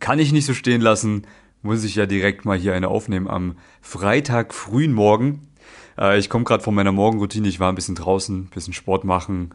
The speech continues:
eine Runde schwimmen in der alten Donau. Ich mag die Gegend hier sehr. Ist echt wunderschön hier. Äh, ich bin grad in Wien, weil ich hier ein paar Coaching-Teilnehmer gerade eins zu eins betreue.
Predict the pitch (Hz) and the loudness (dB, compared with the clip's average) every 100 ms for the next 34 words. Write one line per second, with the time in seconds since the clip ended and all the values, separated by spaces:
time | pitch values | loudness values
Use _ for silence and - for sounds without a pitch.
0 | - 90 90 87 - 101 117 107 92 92 | -12 -8 -6 -6 -8 -2 0 0 0 0
1 | 92 95 95 98 101 98 95 - - 98 | 0 -2 -2 0 0 0 -2 -6 -8 -2
2 | 98 - 95 98 98 98 - 95 95 82 | -2 -2 -6 -2 -2 -4 -6 -8 -6 -4
3 | 92 95 98 110 - - - 101 - 104 | 0 0 -2 -8 -14 -16 -12 -12 -8 -6
4 | 98 92 101 95 95 95 - _ - - | -4 -4 -4 -4 -4 -6 -10 _ -20 -20
5 | - - - - - 98 101 147 147 143 | -20 -20 -20 -16 -2 0 4 2 4 4
6 | 123 110 92 113 175 151 110 110 110 - | 4 2 2 2 2 4 4 4 2 -2
7 | 110 110 110 110 110 110 101 104 104 101 | -2 0 2 2 0 -2 -2 0 -2 -4
8 | - - 98 123 156 151 - - - 135 | -10 -8 -4 -4 -4 -10 -16 -10 0 0
9 | 147 117 117 107 110 107 - 98 101 101 | 2 -4 -2 -2 0 0 0 0 2 0
10 | 101 101 - 107 117 - - 107 113 113 | -2 -6 -4 -4 -4 -6 -4 2 4 4
11 | 120 | 0